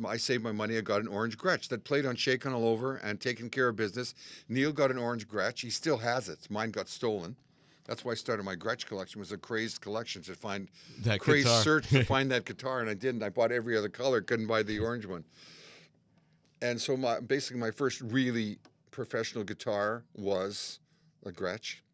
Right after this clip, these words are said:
Speaker 1: But I've since gone back and got that old black Silvertone. I play it all the time. I love it.
Speaker 2: Really?
Speaker 1: For a guitar to sell for forty-nine bucks,
Speaker 2: <laughs>
Speaker 1: to last for fifty years,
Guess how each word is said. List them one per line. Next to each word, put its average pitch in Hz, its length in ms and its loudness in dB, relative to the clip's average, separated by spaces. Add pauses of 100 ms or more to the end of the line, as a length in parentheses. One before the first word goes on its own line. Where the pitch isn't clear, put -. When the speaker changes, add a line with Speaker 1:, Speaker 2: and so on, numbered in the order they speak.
(140)
Speaker 1:
But 117 80 -6
I've 110 100 -8
since 143 260 -4
gone 117 240 0
back 101 360 0 (360)
and 104 120 -6
got 104 220 0
that 117 100 2
old 110 140 2
black 104 240 -2
Silvertone. 117 640 -4
I 98 80 -6
play 107 260 -4
it 98 60 -2
all 98 140 -4
the 101 80 -8
time. 101 300 -6
I 95 60 -8
love 92 240 -6
it. - 180 -16 (240)
Speaker 2:
Really? 107 300 4
Speaker 1:
For - 160 0
a 117 40 -4
guitar 143 340 0
to 131 40 -2
sell 131 220 2
for 107 160 -4
forty-nine 127 580 2
bucks, 113 480 -4
Speaker 2:
<laughs> 120 600 4
Speaker 1:
to 147 120 6
last 135 360 6
for 123 120 0
fifty 151 420 0
years, 135 600 0